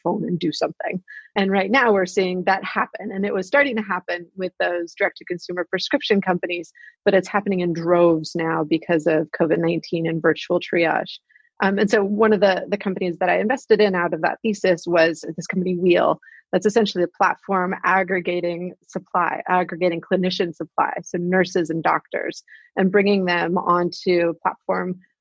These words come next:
um, so that they can handle a video visit over here, a prescription visit over here, a digital triage over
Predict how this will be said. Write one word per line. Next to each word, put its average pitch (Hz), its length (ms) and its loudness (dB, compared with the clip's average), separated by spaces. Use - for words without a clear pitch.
um, 175 200 0
so - 120 0
that 190 180 4
they 185 120 2
can 180 320 -2
handle 175 440 2
a 196 100 0
video 240 320 4
visit 214 240 4
over 185 160 0
here, 233 360 2
a 180 40 -2
prescription 202 500 -4
visit 180 220 -4
over 175 160 -4
here, 226 240 4
a 185 60 0
digital 165 360 -2
triage 180 400 -2
over 175 240 -4